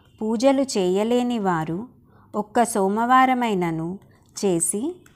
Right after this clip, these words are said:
శివకేశవులను పూజించినను మాసఫలము కలుగును. కనుక, "ఓ రాజా, నీవు కూడా ఈ వ్రతమాచరించి తరింపుము" అని చెప్పెను.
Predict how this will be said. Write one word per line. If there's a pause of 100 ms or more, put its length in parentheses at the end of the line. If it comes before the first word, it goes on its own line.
శివకేశవులను
పూజించినను (420)
మాసఫలము (120)
కలుగును. (680)
కనుక, (520)
"ఓ
రాజా, (420)
నీవు
కూడా (380)
ఈ
వ్రతమాచరించి (380)
తరింపుము"
అని
చెప్పెను.